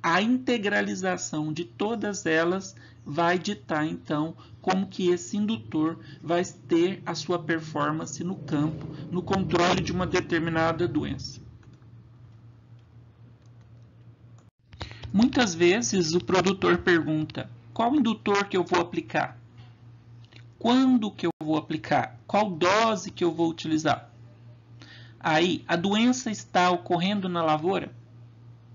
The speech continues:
A gente não sabe se a planta já está assintomática ou não. Então, realmente, às vezes, é uma tomada de decisão muito complicada e, às vezes, nós não sabemos a verdadeira resposta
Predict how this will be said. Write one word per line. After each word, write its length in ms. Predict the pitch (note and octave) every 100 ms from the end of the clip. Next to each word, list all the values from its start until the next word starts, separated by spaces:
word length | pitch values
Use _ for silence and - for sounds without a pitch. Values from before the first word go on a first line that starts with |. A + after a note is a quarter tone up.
| - - - - - -
A 100 | -
gente 260 | G#3+ -
não 100 | D#4
sabe 420 | F4 E4+ E4 F4 C#4
se 160 | -
a 60 | E3+
planta 380 | - F3+ F3+ F3
já 120 | E3+
está 380 | E3 - D#3 E3+
assintomática 1080 | F3+ - F#3 F#3 E3 D3+ D#3+ F#3 - - -
ou 120 | D3+
não. 220 | C#3+ - - - - - - - - -
Então, 280 | G3 B3+ - - -
realmente, 580 | - A#3+ A#3+ G#3 G#3+ A3
às 140 | F#3+
vezes, 260 | E3+ F3+ G3+
é 40 |
uma 120 | G3+ F#3+
tomada 480 | G3 F#3+ F3+ F#3+
de 140 | F#3 F#3
decisão 500 | F3 F3+ E3+ D#3 E3
muito 260 | F3+ F#3+
complicada 1040 | - G#3 G#3 - - - E3 E3+ E3+ D3 -
e, 100 | -
às 140 | E3 D#3+
vezes, 200 | E3 D#3+
nós 220 | F3+ E3+
não 200 | F3 F#3
sabemos 760 | - G#3+ F3+ D#3 D#3+ F#3 F#3 -
a 220 | - E3
verdadeira 880 | F3+ C#3+ F3 D#3+ E3 D3 G3 A#3+ A3+
resposta 800 | F#3 D#3+ - - C#3+ C3+ - C#3